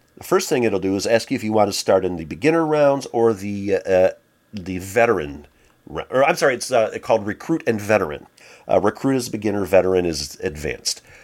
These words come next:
So the first thing you do is you select one of several castles to be your, your home castle, if it were. As it were. As it were? If it were? As it were. So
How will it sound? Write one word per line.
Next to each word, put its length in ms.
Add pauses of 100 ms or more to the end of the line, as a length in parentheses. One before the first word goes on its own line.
(100)
So 580 (600)
the 80
first 280
thing 140
you 120
do 340 (360)
is 120
you 80
select 400
one 180
of 160
several 640
castles 720 (460)
to 400
be 180
your, 240 (100)
your 200
home 320
castle, 520
if 140
it 100
were. 220 (580)
As 200
it 80
were. 180 (320)
As 100
it 80
were? 160 (120)
If 140
it 60
were? 280
As 120
it 80
were. 120 (320)
So 360